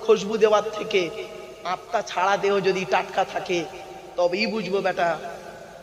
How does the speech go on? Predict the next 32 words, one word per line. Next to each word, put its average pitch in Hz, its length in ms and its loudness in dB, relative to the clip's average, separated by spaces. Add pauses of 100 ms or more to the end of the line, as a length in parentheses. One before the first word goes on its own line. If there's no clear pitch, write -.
(300)
তুমি 175 220 -8
সত্যিকারের 180 680 -2
মোমেন। 156 320 -6 (1040)
আমি 180 180 2
বুঝতে 190 240 4
পারলেন 240 240 10
না? 240 160 6
বুঝতে 233 220 2
পারেন 247 200 4
আমার 240 160 2
কথাটা? 214 260 0 (1160)
আত্মা 262 500 4
ছাড়া 294 380 8
দেহ, 262 340 10 (580)
আপনাদের 262 500 2
দেহতে 302 320 8
আত্মা 285 360 2
আছে, 320 400 6 (280)
তাই 294 140 10
আপনার 330 260 4
দেহটা 302 260 6
টাটকা 311 360 2
আছে। 247 300 4 (340)
আত্মা 285 380 6
ছাড়া 302 320 8
দেহটা 302 300 10
যদি 285 200 0
টাটকা - 320 0
থাকে, 240 320 2 (220)
তাহলে 214 300 6
ভাই 208 200 4
আপনার 202 260 4